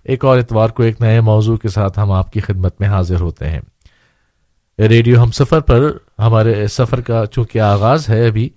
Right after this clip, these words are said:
اور یہ پہلا ہی مہینہ ہے، لیکن ہم آپ کو بتائیں کہ ریڈیو احمدیہ کی تاریخ کینیڈا میں بیس سال سے زائد کی ہے اور اللہ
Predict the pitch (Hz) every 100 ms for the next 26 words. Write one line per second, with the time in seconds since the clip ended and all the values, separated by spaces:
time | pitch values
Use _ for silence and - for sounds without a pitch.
0 | _ _ _ _ 90 107 113 107 104 107
1 | 160 151 131 131 127 143 208 127 127 123
2 | 113 110 123 110 123 139 135 123 123 131
3 | 127 143 147 131 123 101 101 113 - -
4 | 110 107 107 104 123 120 - 117 110 -
5 | 98 95 107 - 147 123 113 - _ _
6 | _ _ - 147